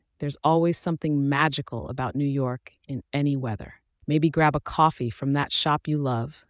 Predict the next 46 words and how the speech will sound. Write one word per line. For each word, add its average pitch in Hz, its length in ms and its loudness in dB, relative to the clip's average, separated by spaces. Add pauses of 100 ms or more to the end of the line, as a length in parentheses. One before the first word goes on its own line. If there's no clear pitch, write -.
(140)
and 143 120 0
let 151 180 0
the 151 60 -6
sound 175 400 2
of 156 80 -2
the 165 80 2
rain 147 360 2
be 135 120 -4
the 135 100 -6
perfect - 480 -2
backdrop 127 520 -2
to - 120 -6
your 131 80 -4
day. 110 400 -6 (880)
Thank 170 200 4
you 214 60 4
for 190 140 -2
tuning 170 400 2
in. 131 300 0 (460)
And 139 80 0
remember, 147 540 2 (220)
I'll 135 100 -4
be 147 140 -2
here 170 180 2
for - 140 -4
you 165 80 0
tomorrow 156 400 2
with 139 200 -4
more 156 360 2
updates. - 680 -6
And 143 120 -2
if 135 120 -6
you're 147 120 -2
enjoying 160 480 2
this 180 100 2
show, 151 460 -2 (480)
share 190 340 4
it - 80 2
with - 160 0
a 175 60 2
local 156 560 -2 (180)
and 143 160 0
leave 180 180 4
a 143 60 -2
five-star 143 720 2
review. 127 500 -4